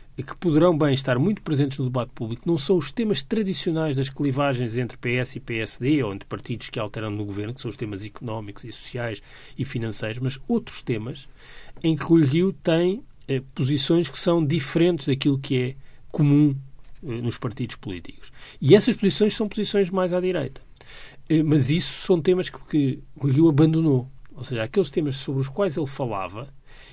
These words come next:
e isso talvez explique também porque é que o Rio tem dificuldade de estar presente. É porque nós habituámos a ouvir Rui Rio a falar de um conjunto de temas ao longo dos últimos anos. E é isso que o tornou uma figura política nacional. A regionalização, a reforma do sistema político, os temas da justiça,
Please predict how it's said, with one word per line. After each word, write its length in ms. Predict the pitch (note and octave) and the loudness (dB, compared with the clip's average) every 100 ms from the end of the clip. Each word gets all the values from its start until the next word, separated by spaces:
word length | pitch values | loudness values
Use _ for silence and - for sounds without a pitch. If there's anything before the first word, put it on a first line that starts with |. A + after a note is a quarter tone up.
| - | -18
e 80 | |
isso 160 | F#2 - | -12 -8
talvez 280 | A2 A2+ C#3 | -4 -2 -4
explique 380 | - D#3+ E3 - | -2 2 2 2
também 240 | E3+ F3 | 0 0
porque 260 | - - F#3+ | -4 -4 -4
é 40 | |
que 140 | - | 0
o 40 | F#3+ | 0
Rio 140 | F3 | 2
tem 160 | F#3+ G3+ | 2 2
dificuldade 520 | F#3+ G#3 G#3+ G3+ G#3 | 2 -4 0 2 2
de 40 | - | 2
estar 160 | G#3+ | 0
presente. 460 | G3+ G#3 G3+ G3+ F#3+ | 0 -2 0 0 0
É 60 | |
porque 120 | - F3 | -4 -2
nós 160 | D#3 | 0
habituámos 540 | E3 F#3+ - A#3 F#3+ D3+ | -2 -4 0 0 2 0
a 40 | |
ouvir 220 | D3 D#3+ | 2 2
Rui 280 | C3 E3 D#3 | 2 2 2
Rio 240 | C3+ D#3+ | 4 4
a 60 | C3+ | 2
falar 240 | - D3+ | 0 -2
de 60 | C3+ | 0
um 60 | C3 | -2
conjunto 360 | D3 C#3 D#3 | -2 0 -2
de 80 | C#3 | -2
temas 300 | D#3 C3+ A#2+ | -4 -4 -4
ao 80 | B2+ | -2
longo 160 | C3+ | -2
dos 120 | C3 A#2 | -2 -4
últimos 340 | A2+ A#2+ A2 | -8 -8 -8
anos. 240 | G2 G#2 - - - | -10 -12 -16 -18 -2
E 100 | D#3 | 6
é 20 | |
isso 200 | E3+ G3 | 6 6
que 100 | - | 2
o 40 | F3+ | 2
tornou 380 | G3 E3+ E3+ | 4 6 6
uma 120 | F3+ D#3 | 6 4
figura 380 | E3 C#3+ D3+ | 0 2 2
política 340 | C#3 C3+ B2+ C3+ | 2 -2 -2 -4
nacional. 500 | B2 - - G2 G2+ - - - - | -4 -6 -12 -14 -16 -20 -20 -20 -14
A 60 | F#2+ | -8
regionalização, 920 | G2+ - C3 D#3 D#3+ F3+ - B2 C3 | -4 2 4 6 4 0 0 0 0
a 40 | G#2 | -2
reforma 300 | - A#2 C#3 | -4 -2 0
do 60 | |
sistema 280 | C3+ - F3 | 0 0 0
político, 640 | F3 C3+ C3+ D3 B2 - | 0 2 4 4 0 -4
os 100 | A2+ | -4
temas 260 | - D3 D3 | 0 2 4
da 100 | E3 | 2
justiça, 640 | D#3+ - D#3 E3 - A2 | 2 -2 0 0 -2 -6